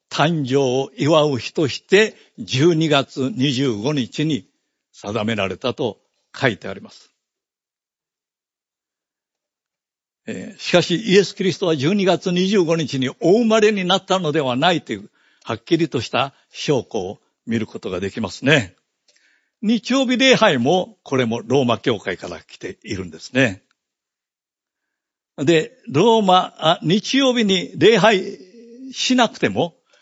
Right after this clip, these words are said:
日曜日は休業するということ。これ世界中に広がってますね。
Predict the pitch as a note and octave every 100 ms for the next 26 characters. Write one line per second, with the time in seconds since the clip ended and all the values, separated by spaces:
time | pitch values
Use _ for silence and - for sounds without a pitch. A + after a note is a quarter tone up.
0 | _ F#3 F#3 F#3+ - C4 B3 F#3 D3+ A2+
1 | - - A#3+ A#3+ F#3 F3+ G#3+ D#3+ C#3+ A2
2 | - G2+ - G#2+ _ _ _ _ - G2
3 | G2+ - C#3 - G3 G#3 G3 G3 G3+ G#3+
4 | - B2+ A2 - F#2+ F2 - D#3+ C3